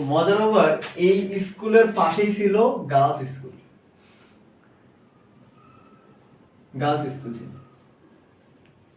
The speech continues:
এখন আমি এখান থেকে স্কুলে যেতাম, ফিরে আসতাম। তো স্কুলে, স্কুল যখন ছুটি হইতো, তখন আমার আশা বন্ধ করতো কি, বলতো,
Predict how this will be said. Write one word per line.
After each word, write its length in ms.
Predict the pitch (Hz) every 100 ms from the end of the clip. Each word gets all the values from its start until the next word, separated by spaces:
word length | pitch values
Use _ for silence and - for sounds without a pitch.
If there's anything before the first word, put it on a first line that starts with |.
| _ _ _ _ _ _ _ _ - - - - - 165
এখন 300 | 180 226 175 190 - - - _ _ _ _ _ - - - _ -
আমি 120 | 170 190
এখান 160 | 190 196 190
থেকে 180 | 185 190 185 165
স্কুলে 240 | - 180 180 175
যেতাম, 320 | 175 185 208 233 - - _ _ - - _
ফিরে 180 | 147 131 117
আসতাম। 260 | - - - - _ _ _ _ _ _ _ _ _
তো 60 | 170 170 170 185
স্কুলে, 260 | - 208 220 214 185
স্কুল 140 | - 190
যখন 160 | 202 202 -
ছুটি 200 | 208 214
হইতো, 220 | 185 170 - - - - - - - -
তখন 220 | 160 185 180
আমার 160 | 185 170
আশা 180 | 160 185 185 185 - - 165
বন্ধ 160 | 180 190 196
করতো 200 | 175 185 180
কি, 100 | 233 - - _ _ _ _
বলতো, 180 | 160 165